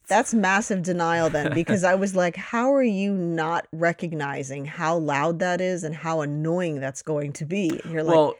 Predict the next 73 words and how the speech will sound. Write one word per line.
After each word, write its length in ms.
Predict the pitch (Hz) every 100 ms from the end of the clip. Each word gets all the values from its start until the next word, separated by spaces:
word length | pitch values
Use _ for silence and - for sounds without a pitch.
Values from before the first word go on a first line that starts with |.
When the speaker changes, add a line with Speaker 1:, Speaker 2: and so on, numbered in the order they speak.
| _
Speaker 1:
"It's 160 | 269 -
good. 300 | - 311 - - _
It's 260 | - 240 -
fine. 220 | 214 165
Speaker 2:
to 80 | -
be 120 | 185
fair, 280 | - 196 180
Speaker 1:
It'll 180 | 160 156
Speaker 2:
at 40 |
the 0 |
Speaker 1:
be 100 | 226
fine." 100 | 180
Speaker 2:
time, 400 | 170 139 120 113 - -
when 260 | 123 127
we 120 | 113
were 80 | 123
trying 180 | - -
to 60 | 123
figure 160 | 131
out 20 |
what 120 | 117 110
the 60 |
noise 280 | 110 107 104
was, 480 | 120 123 101 92 - _ _
when 160 | - 104
I 60 |
went 160 | 104 104
outside, 320 | 98 - 107
I 80 | 104
heard 240 | 107 117 107
some 160 | 98
construction 560 | 95 95 - 135 - 98
down 220 | 95 95
the 80 | 92
road, 320 | 107 131 95
and 120 | 92
I 40 | 92
was 120 | 92
like, 100 | 95
"Oh, 100 | - 117
it's 100 | -
gotta 180 | 92
be 80 | 92
the 80 | 87
construction." 640 | 92 87 - 87 - 80 - - _
But 160 | - 170
then 340 | 143 135 131 - _ _ _ _ -
Speaker 1:
It 60 | 208
was 100 | 233
Speaker 2:
so 80 |
then 160 | 139 -
I 140 | 226
was 80 | 269
like, 100 | 269
Speaker 1:
louder 80 | 254
Speaker 2:
"Oh, 120 | 175
Speaker 1:
in 60 | 254
Speaker 2:
that," 80 | 254
Speaker 1:
the 20 |
house 360 | 214 202 196 -
than 100 | 185
it 100 | 160
was 140 | 180
Speaker 2:
yeah, 200 | 160 165
Speaker 1:
outside. 40 | 165
Speaker 2:
that 340 | 147 190 160 143
was 140 | 107
what 80 | -
was 240 | 107 98
with 180 | 101 95
the 60 | 92
weird 320 | 98 123 -
part. 260 | 92 85